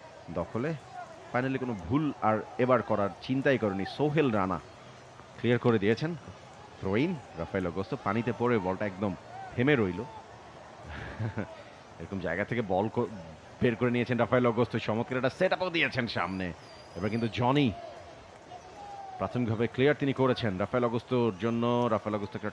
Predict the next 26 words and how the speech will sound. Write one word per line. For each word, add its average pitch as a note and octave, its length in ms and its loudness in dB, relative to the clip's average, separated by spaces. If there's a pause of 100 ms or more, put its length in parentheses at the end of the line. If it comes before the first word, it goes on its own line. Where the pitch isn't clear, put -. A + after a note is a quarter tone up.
turn D3+ 220 6
করছেন, A2+ 360 0 (600)
তাকে E2+ 120 -8
বাধা F#2+ 160 -2
দেওয়ার G#2+ 160 0
চেষ্টা G#2+ 260 -6
করছেন G#2+ 240 -4
Papon A2 380 2
Singh, A2+ 320 -2
but G2+ 80 0 (160)
Papon G#2 280 -4
সিং, A2 140 -6
Rafael - 300 0
Augusto G3 240 4
আবারও F#3+ 200 6
কিন্তু G#3+ 160 8
বলটা G3+ 240 12
ঢুকিয়েছেন, G3+ 560 8 (300)
সুযোগ A3 300 12
আছে। C#3+ 220 10
স্যান্ডে G#3+ 320 10
চিজোবা B2+ 420 10 (580)
এখনো F3+ 240 8
পর্যন্ত D3+ 300 10
নিয়ন্ত্রণে। B2 520 6 (400)
তবে G2 120 2